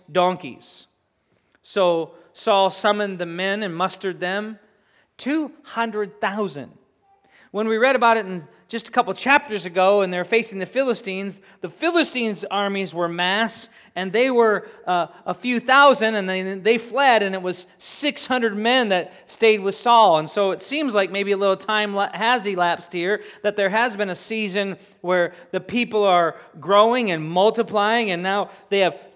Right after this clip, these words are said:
t-, at least at this, this point now, they have two hundred thousand foot soldiers. That's a mass army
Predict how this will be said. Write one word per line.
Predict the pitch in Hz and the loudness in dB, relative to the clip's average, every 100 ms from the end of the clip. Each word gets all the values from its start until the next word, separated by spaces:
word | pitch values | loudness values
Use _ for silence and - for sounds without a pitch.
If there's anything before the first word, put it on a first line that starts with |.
| _ | _
t-, | - | -8
at | 202 | -4
least | 190 269 - | -2 -2 -2
at | 185 202 | -2 2
this, | 285 - | 0 0
this | 285 | -8
point | - 233 202 | -2 -2 0
now, | 190 | -2
they | 202 | -2
have | 175 - | -4 -6
two | 262 262 | -4 -4
hundred | 170 240 202 - | -4 -4 -6 -4
thousand | 240 269 202 165 | -4 -2 -4 -6
foot | 302 320 | -8 -6
soldiers. | 214 165 147 135 | -6 -6 -8 -10
That's | 180 196 | -8 -8
a | |
mass | 180 208 240 254 | -6 -4 -2 -2
army | 262 359 175 | -2 -4 -8